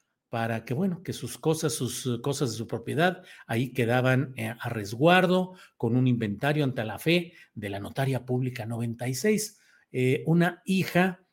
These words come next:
de Olga Sánchez Cordero. Ya sabe, de esos apellidos compuestos que ahora hay, y la notaria se apellida Sánchez Villegas, o no sé cómo se apellida, dos apellidos, y luego Sánchez Cordero.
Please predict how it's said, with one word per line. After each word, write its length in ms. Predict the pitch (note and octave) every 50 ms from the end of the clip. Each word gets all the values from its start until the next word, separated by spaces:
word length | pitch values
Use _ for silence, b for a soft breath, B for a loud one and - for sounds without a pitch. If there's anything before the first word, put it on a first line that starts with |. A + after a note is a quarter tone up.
| _ -
de 160 | B2+ B2 B2+
Olga 340 | B2+ C#3+ D3 C#3 C#3+ C3 B2+
Sánchez 520 | - - C3 C3 C3 B2 - B2 A2+ -
Cordero. 540 | - - G2+ F#2+ F#2 F#2+ - - - - - -
Ya 180 | B2 D#3+ D#3
sabe, 260 | D3 - D3 D3+ D3
de 60 | C3+ C#3
esos 240 | C3+ D#3+ C#3 -
apellidos 480 | B2+ A#2+ - B2 B2 B2 C3 C3 B2+ -
compuestos 480 | - A#2 G#2 - B2 A#2 - - A#2 -
que 100 | - G#2+
ahora 320 | - C3 C3+ C#3+ D#3 F3
hay, 220 | G3 G#3+ G3+ G3+ B B B B B B B
y 120 | - B2 A2+
la 360 | A#2 A2+ A2 A2 A2 G#2 G#2
notaria 640 | G#2+ G#2+ G#2+ G#2 - C#3 C#3+ D3+ C#3 C#3+ D3 C#3 C3+
se 160 | - - G#2+
apellida 680 | G2+ - - G#2 G#2 A#2+ C#3 C3 C#3+ C#3+ C#3 - B B B B B
Sánchez 720 | B - - - F#3+ G#3+ A3+ A3 G#3 - G#3 G3+ D3+ -
Villegas, 880 | - A2+ - - - D#3+ F3 F3 E3+ F#3 F3+ F3 F3 - - - _ _ _ -
o 100 | F3 G#3
no 140 | B3+ A#3+
sé 100 | - -
cómo 220 | C#3 - D3 D3 B2+
se 80 | B2+
apellida, 260 | G#2+ - A#2 B2+ B2 A#2
dos 220 | C#3 D3+ D3+ -
apellidos, 480 | B2 - B2 C3 E3 F#3 F#3 F#3 - B B B B B
y 60 | A#2+
luego 220 | A2+ C#3 C#3 D3 C3
Sánchez 560 | - - B2+ C3 C3+ B2 - - A2+ - -
Cordero. 640 | - - E2 D#2+ - - - - - - - - _